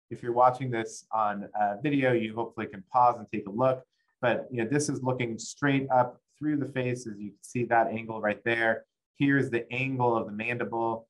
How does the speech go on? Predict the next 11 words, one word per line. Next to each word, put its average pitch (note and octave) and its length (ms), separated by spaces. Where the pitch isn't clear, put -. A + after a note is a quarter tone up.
If A#2 160
you B2+ 140
look C3+ 260
between, C3+ 800
uh, A2+ 200
the G#2 100
mandible B2 680
and A2 180
the G#2 80
back A#2 280
molars, A#2 440